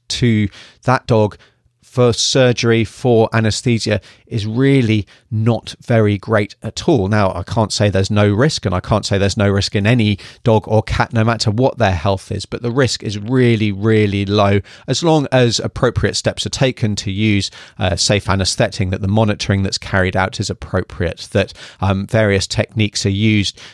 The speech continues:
during that anaesthesia to ensure that they are supported as well as possible. But the reality is, is that in a lot of cases,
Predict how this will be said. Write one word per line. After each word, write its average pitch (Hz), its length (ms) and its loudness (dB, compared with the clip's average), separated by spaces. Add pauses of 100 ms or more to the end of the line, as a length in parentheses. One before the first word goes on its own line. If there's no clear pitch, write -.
during 110 260 2
that 104 140 0
anaesthesia 104 640 0
to - 160 -4
ensure 107 640 2 (320)
that 98 400 -2
they 98 480 0 (240)
are 95 640 2 (220)
supported 104 720 0
as - 360 -6
well 107 520 2
as 95 240 -2
possible. 101 520 -2
But 110 160 -2
the 123 100 2
reality 131 440 2
is, 110 160 2
is 104 100 -4
that 110 140 0
in 117 80 0
a 127 60 2
lot 175 220 2
of 131 100 -2
cases, 117 580 0